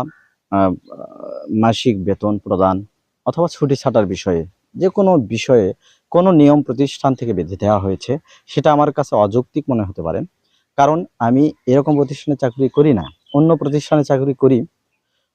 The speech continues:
অন্য সেক্টরে চাকরি করি। এই নিয়মগুলো আমার কাছে অযৌক্তিক মনে হতে পারে, অথবা আমি এই একই সেক্টরে চাকরি করি, তবে প্রতিষ্ঠান ভিন্নতার কারণে,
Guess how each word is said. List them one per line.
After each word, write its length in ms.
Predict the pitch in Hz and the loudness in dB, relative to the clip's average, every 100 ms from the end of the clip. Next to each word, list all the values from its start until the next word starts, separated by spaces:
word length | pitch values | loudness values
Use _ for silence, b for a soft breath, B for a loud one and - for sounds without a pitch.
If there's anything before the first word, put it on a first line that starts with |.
| - | 2
অন্য 180 | 127 139 | 4 4
সেক্টরে 420 | - 156 - 147 | 2 -2 2 0
চাকরি 260 | 131 117 113 107 | 0 -4 -4 -4
করি। 160 | 95 156 - _ _ | -4 -6 -14 _ _
এই 160 | 123 127 120 117 | 4 6 6 4
নিয়মগুলো 420 | 135 151 143 131 | 4 6 4 4
আমার 220 | 110 113 110 | 2 0 -4
কাছে 140 | 104 | -2
অযৌক্তিক 420 | 117 95 98 - _ | -2 -2 -8 -14 _
মনে 140 | 80 82 | -18 -18
হতে 140 | - | -18
পারে, 140 | 73 71 _ | -18 -18 _
অথবা 420 | 135 - 165 143 113 - 113 | -4 0 2 4 2 0 -4
আমি 180 | 117 135 - _ 117 | 0 -2 -4 _ 4
এই 100 | 127 139 156 b b _ | 6 4 2 b b _
একই 220 | 123 170 | -2 -2
সেক্টরে 420 | 156 165 - 170 160 | -2 -2 2 2 2
চাকরি 260 | 156 147 | 0 -2
করি, 160 | 147 143 | 0 2
তবে 200 | 139 127 | 2 0
প্রতিষ্ঠান 480 | 123 113 - 156 160 120 | -2 -8 -10 -4 0 2
ভিন্নতার 500 | 120 123 120 117 120 _ | 2 0 0 -2 -2 _
কারণে, 320 | 104 101 104 | 0 2 0